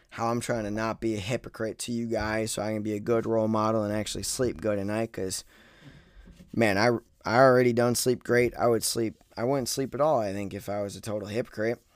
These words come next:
Uh, but one of the things that not being a hypocrite me does is I give you guys a recipe every single week. And lately, we have been on a summer recipe kick, and because it is summer, I think we're gonna continue that kick. And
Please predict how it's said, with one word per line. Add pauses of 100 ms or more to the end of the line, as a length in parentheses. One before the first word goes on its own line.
(260)
Uh,
but (640)
one
of
the
things
that
not
being
a
hypocrite
me
does
is
I
give
you
guys
a
recipe
every
single
week. (420)
And
lately,
we
have
been
on
a
summer
recipe
kick,
and
because
it
is
summer,
I
think
we're
gonna
continue
that
kick. (360)
And